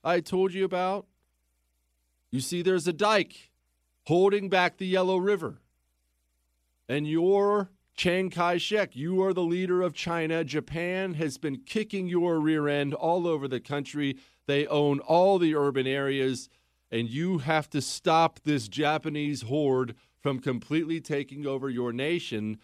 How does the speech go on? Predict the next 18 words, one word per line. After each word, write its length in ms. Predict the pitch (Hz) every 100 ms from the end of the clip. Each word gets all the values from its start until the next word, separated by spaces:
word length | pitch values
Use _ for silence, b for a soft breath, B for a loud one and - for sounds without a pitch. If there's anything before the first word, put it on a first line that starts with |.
| b b b -
And 480 | 127 123 120 120 104
to 140 | 127
do 240 | 113 147 170
so, 520 | - 123 107 104 95 _ _ _ _ _ _ _ _ _ _ _ _ _ _
you 240 | 95 139
have 320 | 127 135 131
to 100 | -
ruin 380 | 101 123 131 117
this 180 | 104 -
dike. 480 | 113 120 80 - _ _ _ _ _ _ _ _ _ _ _ _ _ _ _ _ _ _ _ _ _ _ _ _ _ -
And 160 | 87
that 160 | 101 104
dike 240 | 113 120
is 160 | 98 82
there 220 | 104 104
for 240 | - 87
a 40 | 78
reason. 500 | 98 123 - 65